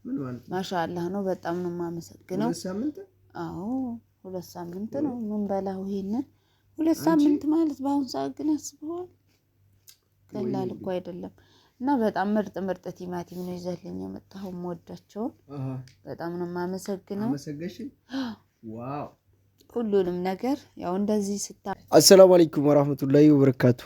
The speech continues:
Speaker 1: ሰላም ሰላም ምርጦቼ፣ እንዴት ናችሁ? ልጅ ሰላም ናችሁ? እንግዲህ ዛሬ ሀዋ በጣም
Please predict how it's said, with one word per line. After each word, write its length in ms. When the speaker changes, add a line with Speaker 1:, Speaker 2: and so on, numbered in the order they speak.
Speaker 1:
ሰላም 360
ሰላም 280
ምርጦቼ፣ 440
እንዴት 240
ናችሁ? 280
ልጅ 140
ሰላም 300
ናችሁ? 280
እንግዲህ 340
ዛሬ 220
ሀዋ 200
በጣም 280